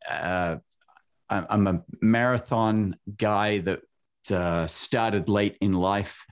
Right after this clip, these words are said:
and, uh, but have managed to put together a few. Um,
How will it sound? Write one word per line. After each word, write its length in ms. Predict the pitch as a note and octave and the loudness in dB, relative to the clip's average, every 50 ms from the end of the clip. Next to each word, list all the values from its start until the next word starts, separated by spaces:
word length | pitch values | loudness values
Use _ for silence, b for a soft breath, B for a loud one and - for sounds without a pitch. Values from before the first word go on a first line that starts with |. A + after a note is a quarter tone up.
| _ _ - | _ _ -4
and, 460 | F2 F2+ F2+ F2+ F2 F2+ F2 D#2 - | -4 -2 0 0 2 2 2 0 0
uh, 240 | F2 E2 E2 E2 D#2 | 0 0 0 -2 -4
but 160 | C#2 - F#2+ | -4 -2 -2
have 140 | G2 D#2 E2+ | -2 0 0
managed 340 | G2+ G2+ G2 F#2 - - | 0 2 0 0 -2 -4
to 60 | - - | -12 -6
put 160 | - A2 - - | -6 -6 -4 -4
together 460 | - E2 F#2 F2+ E2+ F2 F2 E2 - | -4 -2 0 0 0 0 0 0 0
a 140 | - E2+ D#2 | 0 -2 -2
few. 680 | - - - - - - G#2+ A#2 G2+ E2+ D#2 D#2 - B B B B B B B B B B B B B _ | -4 -6 -12 -12 -2 0 2 4 4 4 2 0 -2 B B B B B B B B B B B B B _
Um, 520 | - B2 B2 A#2+ A#2+ A#2+ A#2+ A#2+ A#2 - | -2 0 2 2 2 4 2 2 0 -2